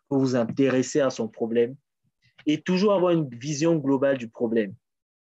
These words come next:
D'autres choses sont importantes. Je vous dirais par exemple, me dire qu'il y a une polyarthralgie qui a co-, débuté au niveau des chevilles, puis les genoux, puis la hanche, puis le poignet, puis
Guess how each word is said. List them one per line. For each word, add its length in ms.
D'autres 420
choses 280
sont 100
importantes. 500
Je 80
vous 120
dirais 260
par 240
exemple, 400
me 220
dire 420
qu'il 360
y 100
a 80
une 180
polyarthralgie 1500
qui 120
a 140
co-, 160
débuté 720
au 120
niveau 240
des 140
chevilles, 540
puis 180
les 160
genoux, 600
puis 240
la 220
hanche, 420
puis 160
le 180
poignet, 500
puis 360